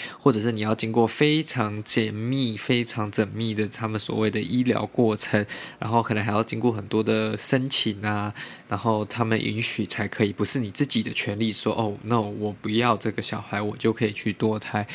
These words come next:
那在，这是比较就是和缓的。那如果是在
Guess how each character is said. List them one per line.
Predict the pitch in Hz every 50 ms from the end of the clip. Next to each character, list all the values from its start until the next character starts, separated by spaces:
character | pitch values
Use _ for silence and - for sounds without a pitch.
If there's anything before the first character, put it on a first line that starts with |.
| - - - - - - -
那 | - 139 135
在， | 131 135 - 165 151 143 135 127 120 113 - - - - - - - -
这 | - 160
是 | 143 147 143 139 135 127 123 120 117 107 98 - - - - -
比 | - - 117 113
较 | 110 - - 175 170 156 139 127 - - - - - - _
就 | - 135 131
是 | 123 - 123 113
和 | 110 - - 120 110 123
缓 | 143 - 151 110 117 - -
的。 | - 110 107 - - - - - 123
那 | 147 156
如 | 147 151
果 | 156 139
是 | 123 - 139
在 | 135 143 139